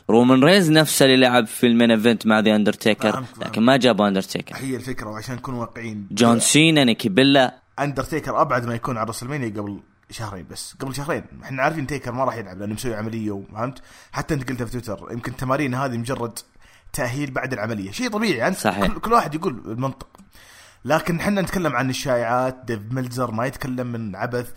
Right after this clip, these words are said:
Speaker 2: تصريح Undertaker في عرض رو خمسة وعشرين اللي ما فيه أي شيء غموض، جون سينا الأسبوع الماضي لما وص-، يعني وصل مرحلة إن أبو يحيى يقول خمسين خمسين، أبو يحيى اللي كان مصر قاعد يقول خمسين خمسين. أيضًا أنت عطيتها نسبة وقلت إنه في إمكانية كبيرة إنه أندرتيكر يرجع، لأنه فعليًا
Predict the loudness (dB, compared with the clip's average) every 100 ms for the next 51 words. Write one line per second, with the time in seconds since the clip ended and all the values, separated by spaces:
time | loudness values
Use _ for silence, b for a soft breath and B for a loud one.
0 | b b b -14 -10 -6 -4 -4 -4 -4
1 | -6 -6 -4 -4 -2 -4 -4 -6 -8 -8
2 | -8 -8 -6 -4 -6 -6 -8 -6 -6 -6
3 | -8 -6 -6 -4 -6 -8 b b b b
4 | -8 -6 -4 -4 -2 -4 -4 -4 -2 -2
5 | -2 -2 -4 -2 -2 -2 -6 -8 -10 -6
6 | -4 -4 -6 -4 -2 -2 -2 -4 -2 -2
7 | 0 0 0 -2 -6 -2 -2 -2 -6 -6
8 | -6 -6 -6 -8 -4 -4 -4 -6 -6 -8
9 | -8 -6 -6 -6 -6 -8 -8 -6 -6 -6
10 | -6 -8 -10 -10 -10 -12 -14 b b b
11 | -2 0 2 0 -2 -4 -2 -2 -2 -6
12 | -6 -4 -4 -6 -8 -8 -8 -8 -6 -6
13 | -6 -6 -4 -4 -4 -4 -6 -6 -8 -6
14 | -6 -6 -6 -4 -4 -4 -4 -4 -2 -4